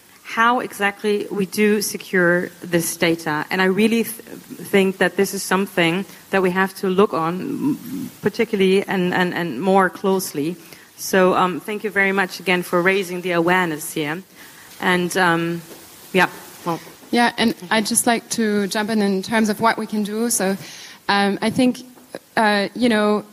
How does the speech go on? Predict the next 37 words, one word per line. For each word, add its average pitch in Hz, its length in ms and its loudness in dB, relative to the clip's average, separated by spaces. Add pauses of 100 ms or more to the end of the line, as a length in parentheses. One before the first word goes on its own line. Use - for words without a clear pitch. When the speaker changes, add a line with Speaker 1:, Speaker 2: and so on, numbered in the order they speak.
(140)
Speaker 2:
just 269 240 0
look 277 160 -4
around, 214 360 0
for 220 100 0
example, 208 500 2
here 208 560 0
in 196 440 2 (280)
Berlin 214 540 2
or 196 320 0
in 185 480 2 (400)
maybe 196 240 -2
whatever 214 340 2
city 208 240 -2
you 208 180 2
come 220 220 0
from. 196 320 4 (340)
I 226 80 -2
think 285 200 2
there 311 100 2
are 277 60 2
many 247 440 2 (120)
small, 233 680 0
there 233 160 -2
are - 20 0
many 240 200 4
small 240 240 0
initiatives. 208 600 -2
Like, 196 300 0
um, 190 500 2 (360)
now 214 300 2
I 214 100 2
can 214 140 -6
think 208 200 -2
of 208 160 -4
the 226 80 -2
Crypto 294 380 0
Party 185 560 2